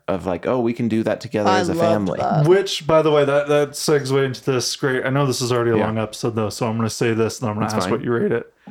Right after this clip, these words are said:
Speaker 3: Segueing way into that, I think out of, like, almost, uh, any movie I could, like, immediately think of, I have not loved a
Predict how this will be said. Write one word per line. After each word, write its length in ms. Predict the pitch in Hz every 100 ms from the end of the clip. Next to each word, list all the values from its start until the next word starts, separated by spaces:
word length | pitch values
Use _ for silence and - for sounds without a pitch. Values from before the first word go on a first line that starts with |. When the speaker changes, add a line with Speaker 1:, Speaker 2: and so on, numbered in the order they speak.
| - - - - _
Speaker 3:
Segueing 440 | - 143 143 151 143
way 200 | 143 143
into 160 | 131 127
that, 420 | 127 127 123 - _ _ - - _ -
I 160 | 135
think 640 | 131 - 147 139 180 180 - _ _ _ _ -
out 160 | 135 123
of, 100 | 120
like, 220 | 120 113
almost, 440 | - 131 123 - - _ _ _ _ _ _
uh, 80 | 165 135
any 260 | 131 147 175
movie 280 | 175 147
I 60 | 131
could, 240 | - 131 110 _
like, 200 | - 117
immediately 640 | - 127 113 113 131 143 143
think 260 | 160 151
of, 240 | 170 175 180 _ _ _ _ -
I 120 | 123
have 240 | 127 131 127
not 600 | 120 117 120 82 - _ _ _ _ _
loved 680 | - 120 110 117 127 139 - -
a 500 | - 117 110 113 107